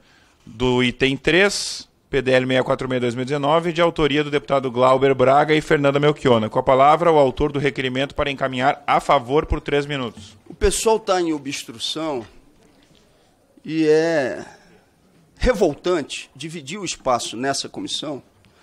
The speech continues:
Speaker 2: com quem, na última votação, não sabia nem o que tava votando e disse, "Não, voto contra o pessoal." Talvez faça isso porque o pessoal faz perguntas incômodas.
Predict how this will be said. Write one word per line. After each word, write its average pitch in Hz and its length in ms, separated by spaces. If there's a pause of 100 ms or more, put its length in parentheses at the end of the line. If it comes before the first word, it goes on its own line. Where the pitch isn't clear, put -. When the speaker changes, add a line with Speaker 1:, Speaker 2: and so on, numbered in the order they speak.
(560)
Speaker 2:
com 214 200
quem, 220 560 (1080)
na 160 180
última 180 380
votação, 143 720 (760)
não 190 120
sabia 190 320
nem 226 160
o 226 60
que - 80
tava 156 220
votando 147 400
e - 20
disse, 151 240
"Não, 196 140
voto 202 500 (540)
contra 202 240
o - 20
pessoal." - 480 (1500)
Talvez 262 580
faça 196 440
isso 190 320
porque - 240
o 240 80
pessoal 220 380
faz 226 200
perguntas 208 600
incômodas. 160 880